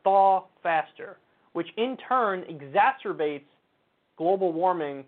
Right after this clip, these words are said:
by releasing large amounts of methane, a potent greenhouse gas that's twenty-eight times stronger than carbon dioxide." So this,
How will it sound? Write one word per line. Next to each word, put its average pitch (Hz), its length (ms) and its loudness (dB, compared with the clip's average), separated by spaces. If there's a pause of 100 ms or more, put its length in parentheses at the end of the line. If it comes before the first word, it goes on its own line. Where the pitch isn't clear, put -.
(160)
by 165 100 4
releasing 160 480 0
large 180 360 2
amounts 190 320 -4
of 147 100 -8
methane, 147 580 -6 (140)
a - 60 -20
potent 190 340 0
greenhouse 165 480 0
gas 143 300 2
that's 139 180 -4 (100)
twenty-eight 285 720 -2
times 214 320 2
stronger 196 400 4
than 170 140 -8
carbon 160 280 0
dioxide." 135 520 -4 (1800)
So 190 460 2 (1300)
this, 254 340 -8